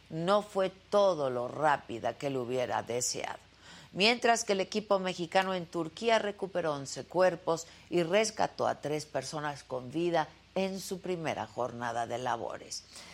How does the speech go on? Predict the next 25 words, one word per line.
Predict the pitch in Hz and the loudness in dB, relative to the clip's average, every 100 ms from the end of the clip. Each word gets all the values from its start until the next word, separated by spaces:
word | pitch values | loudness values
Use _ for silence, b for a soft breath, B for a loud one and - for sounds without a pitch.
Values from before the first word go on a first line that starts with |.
| B B | B B
En | 247 285 | 2 4
la | 277 | 2
mañanera, | 254 240 233 220 226 208 190 294 - | 4 2 2 2 4 4 4 2 2
hoy | 233 220 | 4 4
desde | 208 196 175 160 147 | 2 2 2 0 0
Zapopan, | - 131 - 120 - 180 | 0 -2 2 2 2 0
el | 156 135 | 0 -2
gobernador | 123 120 117 120 131 | -2 -4 -2 0 0
de | 123 | 0
Jalisco, | - 113 156 180 - | -2 -4 -2 -2 -2
Enrique | 156 120 113 113 | -2 -2 -4 -4
Alfaro, | 107 - 160 151 - - B B B | -4 0 4 4 2 -6 B B B
pidió | 208 214 226 302 | 0 2 4 4
al | 339 | 4
gobierno | 214 185 170 143 | 4 2 2 0
federal | - 123 113 110 104 107 B B | -2 -4 -2 -2 -2 -6 B B
reforzar | 185 208 208 202 196 - 226 233 | 2 2 4 4 4 4 4 6
la | 208 | 4
seguridad | 190 190 175 165 147 131 113 | 2 0 0 0 4 6 4
en | 135 | 0
los | 123 127 175 | -2 -4 -4
límites | 190 165 - 104 110 | -4 -4 -4 -4 0
de | 156 | 0
su | 156 135 | 0 -2
estado | 110 - 160 160 165 | -4 2 4 4 2